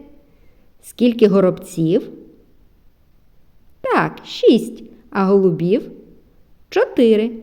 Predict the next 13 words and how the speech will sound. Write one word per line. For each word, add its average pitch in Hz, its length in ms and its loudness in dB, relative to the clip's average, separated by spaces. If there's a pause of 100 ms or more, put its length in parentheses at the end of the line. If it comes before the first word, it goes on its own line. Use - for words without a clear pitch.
Отже, 170 280 -2
десять — 208 680 -4
це 180 160 -2
шість - 420 -10
та 320 140 -2
чотири. 160 600 -4 (760)
Пурхнули 214 540 4
пташки, 214 640 -2 (340)
але 185 240 -2
на 202 120 2
годівничці 277 640 4
їх 359 220 4
знову? 233 640 0